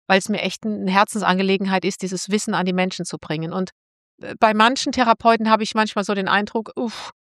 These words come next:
da ist die Empathie ein bisschen verloren gegangen, aber dann ist immer die Frage, warum? Ich glaube, es ist einfach an der Zeit, dass wir, dass wir uns da nicht gegenseitig verurteilen, sondern dann eher fragen, was könnten wir ändern? Und vor allen Dingen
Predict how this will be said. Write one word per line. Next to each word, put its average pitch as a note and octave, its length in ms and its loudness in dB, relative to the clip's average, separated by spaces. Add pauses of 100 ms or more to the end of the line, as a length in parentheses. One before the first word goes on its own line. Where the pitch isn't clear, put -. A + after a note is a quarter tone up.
(280)
da G#3+ 100 6
ist A3 220 -2
die G#3 40 2
Empathie G#3 460 4
ein - 20 -2
bisschen G#3 240 -2
verloren G#3 480 4
gegangen, C4 420 2
aber G3+ 200 2
dann G3 160 0
ist F#3+ 120 -8
immer G#3+ 160 -2
die G3+ 120 -4
Frage, G3+ 400 0
warum? G#3+ 580 2 (640)
Ich - 180 -4
glaube, A#3+ 300 6
es B3 80 -2
ist A3 140 -4
einfach G#3+ 260 0
an G3+ 80 2
der G3 160 4
Zeit, A3 440 2
dass - 260 -4
wir, G3+ 420 0 (200)
dass G3+ 260 0
wir A3 120 -2
uns G#3+ 140 -4
da G3+ 140 2
nicht G3+ 160 -4
gegenseitig G#3 520 0
verurteilen, C4+ 760 4
sondern G#3+ 260 4
dann G3+ 140 2
eher G3+ 200 2
fragen, G#3+ 540 4 (720)
was G#3+ 440 2
könnten A#3 500 0
wir G#3+ 220 2
ändern? E3+ 640 2
Und G#3 180 -2
vor - 160 -2
allen A3 300 4
Dingen G#3+ 320 0